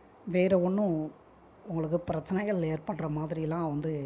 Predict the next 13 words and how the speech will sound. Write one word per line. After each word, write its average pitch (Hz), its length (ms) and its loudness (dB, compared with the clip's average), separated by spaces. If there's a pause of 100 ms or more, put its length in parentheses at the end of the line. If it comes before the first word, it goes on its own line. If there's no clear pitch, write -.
(240)
இல்ல 160 260 2
தான். 143 240 -4 (1400)
இந்த 143 180 -8
ரிஷபம்ல 180 540 0
பிறந்திருக்கவங்க, 175 680 0 (460)
உங்களோட 143 400 -6 (160)
கோபம், 196 500 4 (580)
செலவுகள், 160 560 -2 (1080)
உடல் 151 280 0
நலம், 135 260 -4 (1700)
இந்த 151 240 -2
விஷயங்கள்ல 165 500 4
மட்டும் 170 320 -2